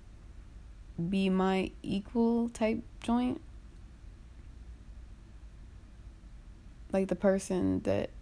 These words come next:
I'm expecting and have been expecting to eventually, like,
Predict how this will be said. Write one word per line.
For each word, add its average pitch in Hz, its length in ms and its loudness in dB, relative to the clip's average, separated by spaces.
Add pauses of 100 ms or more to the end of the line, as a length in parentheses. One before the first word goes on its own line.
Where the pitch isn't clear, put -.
(880)
I'm 175 160 4
expecting - 800 2 (1200)
and 190 140 4
have 185 240 4
been 196 140 2
expecting 190 840 0 (840)
to - 600 2 (920)
eventually, 185 540 4
like, - 460 -4